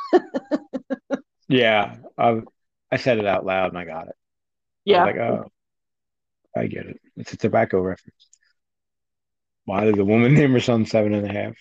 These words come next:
Speaker 2: Because he drew his name out of a hat. Never heard. There was some.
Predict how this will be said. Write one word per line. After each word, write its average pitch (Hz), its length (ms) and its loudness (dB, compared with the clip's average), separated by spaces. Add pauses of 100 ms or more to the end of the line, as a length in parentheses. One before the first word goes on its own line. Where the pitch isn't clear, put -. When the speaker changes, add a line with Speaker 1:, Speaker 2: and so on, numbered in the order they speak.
(220)
Speaker 2:
Because 107 320 -6
he 92 160 -12
drew 110 240 -4
his 101 160 -2
name 101 320 -2
out 101 120 -8
of 98 80 -4
a 98 100 -6
hat. 101 260 -6 (1160)
Never 101 240 -4
heard. 104 260 -6
There 110 160 2
was 143 100 0
some. 165 200 0